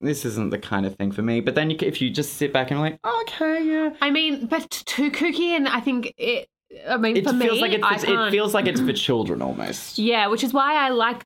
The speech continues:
Speaker 2: that this show balances out, it out a little bit with kind of some more of those real stakes, um, some actual darkness about people actually dying.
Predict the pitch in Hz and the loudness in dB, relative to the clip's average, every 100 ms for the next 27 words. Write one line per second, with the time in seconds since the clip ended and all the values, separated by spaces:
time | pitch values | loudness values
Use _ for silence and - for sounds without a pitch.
0 | _ 208 202 185 196 202 - 214 185 180 | _ 0 0 0 -2 -4 -2 -2 0 0
1 | 175 180 196 185 175 - _ _ 202 196 | 2 0 -2 0 0 -2 _ _ -6 -2
2 | 196 202 202 190 185 180 180 190 185 - | 0 0 0 -2 0 0 -2 -2 -4 -4
3 | 208 185 170 202 175 180 185 185 - 185 | -2 -2 -2 -2 0 0 0 -2 -4 -2
4 | 180 - 285 269 285 - - - - _ | -2 -2 0 0 0 -6 -12 -16 -20 _
5 | 208 190 180 - 214 - 185 - 196 196 | 0 0 -2 -6 -4 -2 0 0 0 2
6 | 185 180 208 202 190 - 196 - - - | 0 0 -4 -2 -4 -2 -6 -4 -6 -4
7 | - 196 196 208 202 202 202 196 196 202 | -6 -4 -2 0 2 0 0 0 -2 -6